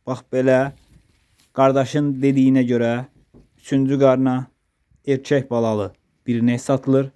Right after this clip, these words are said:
Südü səhər axşam on iki litr. Qiyməti iki min əlli manata deyir. Real alan olsa, qiymətdə razılaşma yeri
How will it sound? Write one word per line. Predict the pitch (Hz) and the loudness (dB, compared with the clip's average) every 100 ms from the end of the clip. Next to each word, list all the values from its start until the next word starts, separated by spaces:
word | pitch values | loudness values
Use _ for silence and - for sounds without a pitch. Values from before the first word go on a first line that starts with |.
| _ _ - | _ _ -12
Südü | - 143 147 | -6 -4 2
səhər | 135 127 | 2 2
axşam | 120 - 110 95 | 0 -6 -12 -8
on | 120 123 | -4 -4
iki | 123 143 | -2 -4
litr. | 139 143 143 - _ _ _ _ | -4 -4 -8 -12 _ _ _ _
Qiyməti | 131 151 151 151 143 170 175 - _ _ - | 0 2 2 0 -2 -2 -2 -8 _ _ -20
iki | - - 175 | -10 -2 0
min | 135 107 - _ | 0 -2 -8 _
əlli | 135 143 147 143 | -2 0 0 0
manata | 135 120 113 110 | 0 -2 -6 -10
deyir. | 113 123 135 143 165 - _ _ _ 117 | -6 0 2 2 0 -8 _ _ _ -6
Real | 123 160 156 | 0 2 4
alan | 147 151 147 | 2 0 -2
olsa, | 147 139 180 175 _ _ _ | -4 -4 -6 -6 _ _ _
qiymətdə | 131 135 135 135 135 | -4 -2 -2 -2 0
razılaşma | 127 123 123 - 127 | 0 0 -4 -4 -2
yeri | 123 117 | 0 -2